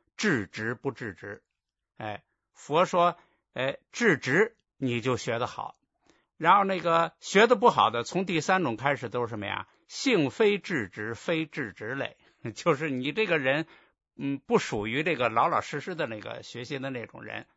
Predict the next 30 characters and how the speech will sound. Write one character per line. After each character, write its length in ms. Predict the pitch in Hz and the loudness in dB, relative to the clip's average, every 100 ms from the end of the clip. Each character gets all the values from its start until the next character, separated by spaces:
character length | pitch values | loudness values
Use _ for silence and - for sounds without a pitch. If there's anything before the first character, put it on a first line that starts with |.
| _ | _
哎， 220 | 139 170 - | 2 2 0
结 180 | - 139 | -4 -2
果 120 | 110 | -2
他 100 | 110 | -4
就 140 | 104 | -8
出 220 | 90 - 95 | -12 -14 -16
错 180 | - | -16
了， 80 | - _ _ _ _ | -18 _ _ _ _
出， 340 | - 113 110 - | -12 -10 -10 -14
出 180 | - 113 | -14 -12
了 80 | 107 | -10
一 40 | |
个 60 | 117 | -6
问 220 | 127 104 | -6 -8
题。 220 | - - _ _ _ _ _ | -14 -20 _ _ _ _ _
主 180 | 117 120 | -2 4
要 220 | 180 226 | 6 6
的 100 | 170 | 6
问 200 | 147 127 | 2 -2
题 180 | - 113 | -4 -8
就 160 | 120 | -6
是 60 | 104 | -6
什 140 | 90 95 | -8 -10
么 80 | |
呀？ 260 | 95 95 104 _ _ | -8 -10 -12 _ _
增 220 | - 127 | -4 -2
上 160 | 120 120 | 0 0
慢， 220 | 117 - _ _ | 0 -2 _ _
就 180 | - 110 | -10 -10
是 260 | - 104 | -8 -10